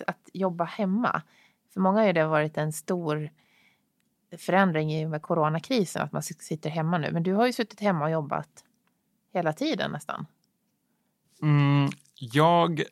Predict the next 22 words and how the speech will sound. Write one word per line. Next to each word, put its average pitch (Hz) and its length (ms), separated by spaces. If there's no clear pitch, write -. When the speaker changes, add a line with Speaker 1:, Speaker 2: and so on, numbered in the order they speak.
Speaker 2:
sitter - 420
ju 127 180
och 127 140
jobbar 107 540
i 104 220
en 101 380
studio 131 400
vanligtvis. - 440
Speaker 1:
Ja, 170 140
du 190 100
gör 240 180
det? - 100
Speaker 2:
Mm, 151 360
jag 131 140
sitter 127 440
i 123 140
en 120 100
studio 117 460
på 117 120
Maria, 107 280
vid 117 180
Mariatorget, 104 580